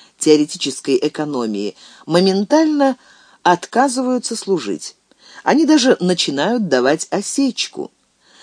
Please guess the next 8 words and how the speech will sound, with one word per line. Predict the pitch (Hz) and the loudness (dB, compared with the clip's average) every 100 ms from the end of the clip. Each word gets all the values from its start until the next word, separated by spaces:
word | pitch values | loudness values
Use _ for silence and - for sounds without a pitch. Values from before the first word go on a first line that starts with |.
| - - | -20 -2
Рассматривая | 143 - 196 214 151 131 127 | 0 0 -2 -2 0 0 0
каждую | 170 170 139 120 | -2 -2 0 0
категорию, | 131 131 143 214 160 120 - | -2 -6 0 2 4 2 0
товар, | 226 180 175 | -2 0 0
ценность, | - 175 196 170 127 - | -2 -4 -2 -2 -6 -6
цену, | - 185 220 170 135 - - - | -4 -2 0 0 -2 -6 -20 -4
заработную | 147 143 127 131 123 107 | 0 2 0 -2 -6 -4
плату, | 160 247 220 180 | 0 0 2 0